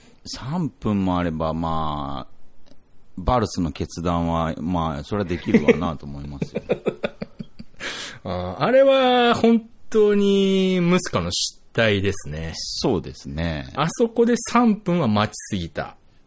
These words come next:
Speaker 1: うん、三十秒だったら結構どうするみたいなとこありますよね。
Speaker 2: あれはちょっと判断誤りましたね。
Speaker 1: うん。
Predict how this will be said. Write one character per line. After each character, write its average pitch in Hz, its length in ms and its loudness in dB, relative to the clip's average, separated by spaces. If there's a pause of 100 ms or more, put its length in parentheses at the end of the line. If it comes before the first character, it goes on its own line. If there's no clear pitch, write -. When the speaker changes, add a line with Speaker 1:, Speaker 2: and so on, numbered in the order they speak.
(180)
Speaker 1:
う 113 60 -2
ん、 120 380 -2
三 214 540 2
十 196 340 2
秒 104 280 4
だ 87 120 2
っ - 80 -6 (180)
た 87 120 -2
ら 80 100 -2
結 - 280 -2 (320)
構 78 560 0
ど 98 180 -2
う 113 60 -2
す - 140 -4
る 120 100 2
み 104 140 2
た 73 100 -6
い - 20 -4
な 69 60 -8
と - 80 -16
こ 71 100 -12
あ 69 40 -10
り 71 60 -10
ま 71 140 -10
す - 140 -20
よ - 80 -20
ね。 117 140 -20
Speaker 2:
あ 104 240 -14
れ 123 140 -12
は 127 180 -8
ち - 160 -10
ょ 123 40 -6
っ - 20 -8 (100)
と - 100 -8
判 107 400 0
断 80 360 -10
誤 87 360 -4
り 87 80 -8
ま 85 140 -12
し - 100 -10
た 73 100 -14
ね。 73 260 -16
Speaker 1:
う 87 40 -6
ん。 - 20 0